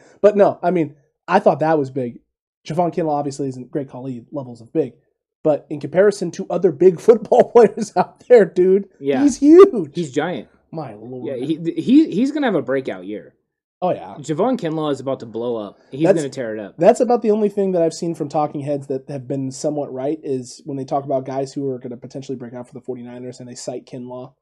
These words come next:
Speaker 1: Um, Kinlaw is, is, is the right choice in my mind on this defense.
Speaker 2: So you, you, you missed, uh, you missed some of, uh, Thanos' stuff about Kinlaw then.
Speaker 1: Oh, no.
Speaker 2: He, he said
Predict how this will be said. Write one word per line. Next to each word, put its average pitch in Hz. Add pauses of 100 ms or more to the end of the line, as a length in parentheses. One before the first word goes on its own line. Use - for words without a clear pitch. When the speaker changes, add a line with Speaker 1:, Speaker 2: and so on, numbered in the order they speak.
(380)
Speaker 1:
Um, 120 (280)
Kinlaw 185
is, 139
is, 143
is 160
the 147
right 131
choice 131
in 135
my 131
mind 127
on 120
this 113
defense. 107
Speaker 2:
So 135
you, 123
you, 127
you 127
missed, 123
uh, 110 (640)
you 117
missed 120
some 123
of, 113
uh, 104 (340)
Thanos' 123
stuff -
about 110
Kinlaw 113
then. 101 (320)
Speaker 1:
Oh, 139
no. 127
Speaker 2:
He, 147
he 147
said 139